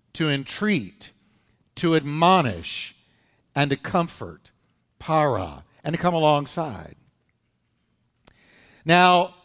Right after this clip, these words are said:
Jesus in John fourteen talked about the coming Holy Spirit,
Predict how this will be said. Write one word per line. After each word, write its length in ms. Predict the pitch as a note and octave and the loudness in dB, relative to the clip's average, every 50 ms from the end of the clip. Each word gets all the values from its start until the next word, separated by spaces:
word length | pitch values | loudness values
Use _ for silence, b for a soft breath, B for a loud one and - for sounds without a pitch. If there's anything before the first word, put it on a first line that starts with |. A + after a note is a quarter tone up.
| _ _ _ _ _ _ _ _ _ _ _ _ _ _ _ _ | _ _ _ _ _ _ _ _ _ _ _ _ _ _ _ _
Jesus 540 | G#2 G2+ - - A#3+ C4 B3 F3+ F#3 E3+ - | -12 -4 0 0 2 2 2 0 -2 -2 -2
in 100 | F3 D#3+ | -4 -2
John 240 | C#3 F3+ F3+ F#3 E3+ | 2 4 4 4 2
fourteen 460 | - F#3 F3+ F3+ E3+ - G3+ G3+ F#3 | 0 -2 -4 -2 -2 -4 -4 -4 -2
talked 220 | E3+ F3+ F3+ E3+ | 0 -2 -2 0
about 180 | E3 E3 D#3+ D#3 | 0 0 0 0
the 60 | D3 | -2
coming 260 | - - E3+ D#3 D3+ | -2 -2 0 0 0
Holy 240 | C#3 D3 C#3+ C3+ B2+ | -2 -2 -2 -2 -4
Spirit, 440 | - - - E3 C#3 G#2 E2+ E2 - | -6 -6 -6 -4 -4 -4 -6 -10 -14